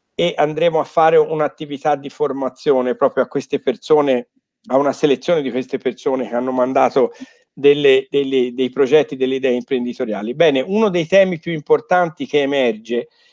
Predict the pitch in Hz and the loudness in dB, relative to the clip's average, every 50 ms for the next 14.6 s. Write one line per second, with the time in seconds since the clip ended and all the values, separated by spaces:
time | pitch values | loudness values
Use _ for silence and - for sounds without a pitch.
0 | _ _ - 135 123 123 - _ _ _ _ - 139 135 131 123 - - - 185 | _ _ -8 -8 -8 -8 -8 _ _ _ _ -6 -6 -6 -6 -6 -10 -6 -2 0
1 | 190 180 170 151 131 131 127 131 131 127 123 123 123 120 117 110 - 143 131 - | 0 2 2 4 4 4 4 4 4 4 4 4 4 2 2 0 -2 -4 -4 -4
2 | - 156 151 147 151 156 135 - 190 190 170 - 139 139 135 135 120 - _ - | -4 -4 -4 -2 -4 -4 -2 2 2 2 2 2 0 2 2 0 0 -4 _ -6
3 | - 143 131 120 113 110 - - _ - 127 113 - - - - - - - - | 0 2 2 2 2 0 -4 -10 _ -4 -4 -4 -4 -6 -10 -12 -14 -20 -20 -20
4 | _ - _ _ _ _ _ _ - 147 143 139 139 139 139 135 135 135 135 135 | _ -20 _ _ _ _ _ _ 0 2 2 4 4 4 2 2 2 2 0 0
5 | 135 135 135 143 143 - - 170 156 - 190 196 190 190 190 - 208 214 208 196 | 0 -2 -2 -4 -4 -4 -6 -8 -8 -8 -8 -8 -6 -6 -2 0 2 2 2 2
6 | 190 185 175 151 - - - - - 170 156 156 151 147 147 139 135 135 - - | 0 0 0 -2 -2 -6 -6 -2 2 4 6 6 6 6 4 4 2 0 -2 -4
7 | _ 131 127 127 - 143 139 131 135 135 123 143 143 139 131 135 139 139 135 127 | _ -8 -8 -6 -4 -4 -4 -4 -6 -8 -8 -6 -6 -4 -4 -4 -4 -6 -6 -8
8 | 131 _ - 127 123 123 131 135 135 135 131 - _ - 135 139 131 123 - 139 | -10 _ -6 -6 -6 -6 -8 -8 -8 -8 -8 -10 _ -6 -2 -2 -2 0 0 0
9 | 123 127 127 127 131 131 131 131 127 131 127 127 - _ 143 131 131 127 120 - | 2 2 4 4 4 4 4 2 2 -2 -4 -4 -6 _ -4 -2 -2 -2 0 0
10 | 156 147 139 139 131 131 131 127 123 - _ - 123 113 123 131 135 131 135 139 | 2 4 4 4 4 4 2 2 0 -2 _ -4 -4 -4 -4 -4 -2 0 2 2
11 | 131 135 _ 135 131 - - - - 135 - - _ 139 131 131 131 120 113 113 | 2 0 _ -6 -8 -8 -8 -6 -4 -4 -4 -2 _ -2 0 0 0 -2 -2 -4
12 | 104 107 104 _ - 147 135 127 127 120 117 117 117 - - 123 117 - - 135 | -6 -8 -8 _ -4 -2 -2 -2 -2 -2 -4 -6 -6 -6 -8 -8 -4 0 0 2
13 | 127 127 123 123 117 113 139 135 131 127 - 131 127 127 131 127 127 - 143 131 | 2 2 -2 -4 -2 2 2 2 2 0 -2 -4 -2 0 -2 -2 -2 -2 -2 -2
14 | 123 127 131 135 135 135 131 131 131 123 123 | 0 0 2 2 2 4 4 4 4 2 0